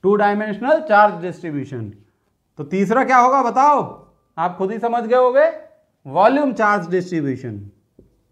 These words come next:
Volume charge distribution। और ये क्या कहलाएगा? Three dimensional charge distribution। तो आ गई ये बात आपको समझ में।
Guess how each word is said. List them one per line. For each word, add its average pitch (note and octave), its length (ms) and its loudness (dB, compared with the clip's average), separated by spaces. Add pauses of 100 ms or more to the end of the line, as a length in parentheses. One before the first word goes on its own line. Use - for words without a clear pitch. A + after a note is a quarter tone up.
(1500)
Volume G3+ 760 0 (180)
charge G3 480 2 (440)
distribution। B2+ 760 -12 (460)
और C#3+ 100 -4
ये F#3 160 2
क्या A#3+ 180 0
कहलाएगा? C4+ 560 2 (600)
Three B3 180 -2
dimensional A#3+ 680 -2
charge G#3 520 0
distribution। C3+ 760 -10 (2750)
तो D3 40 -2
आ D#3 140 6
गई A3+ 100 2
ये B3+ 140 2
बात B3+ 220 0
आपको B3+ 280 0
समझ B3+ 260 -2
में। D4+ 160 0